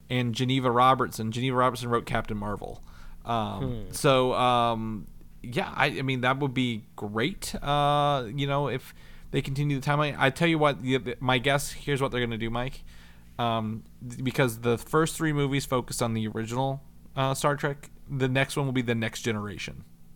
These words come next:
Speaker 1: like, rebooting Picard and all that stuff. Um,
Speaker 2: Oh, yeah, maybe they could, they could do that. I mean, just much like a, uh, um, a successful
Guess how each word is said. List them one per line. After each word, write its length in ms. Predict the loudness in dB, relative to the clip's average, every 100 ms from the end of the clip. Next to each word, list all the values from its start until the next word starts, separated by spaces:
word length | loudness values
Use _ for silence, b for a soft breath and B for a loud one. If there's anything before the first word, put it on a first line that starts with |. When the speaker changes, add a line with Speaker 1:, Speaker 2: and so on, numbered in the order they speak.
| 0
Speaker 1:
like, 180 | 0 2
rebooting 760 | 2 4 4 4 2 0 -2 B B 10
Picard 600 | 12 12 10 4 4 2 -2
and 140 | -2
all 100 | -2
that 220 | -4 -6
stuff. 420 | -8 -8 -8 -10 -12
Um, 300 | -12 -10 -12 -6
Speaker 2:
Oh, 640 | 0 2 4 4 2 2
yeah, 340 | 2 4 4 4
maybe 280 | 0 0 0
they 140 | 0
could, 300 | 0 -2 -2 -8
they 160 | -4 -2
could 180 | -2 -2
do 140 | -2
that. 220 | -2 -2 2
I 80 | 4
mean, 300 | 6 6 4
just 340 | 4 4 4
much 440 | 4 6 6 4 4
like 240 | 4 6
a, 260 | 6 6 4 B B 2
uh, 320 | 6 8 6 4
um, 240 | 0 0
a 220 | 2 2 4
successful 720 | 0 2 8 8 8 6 6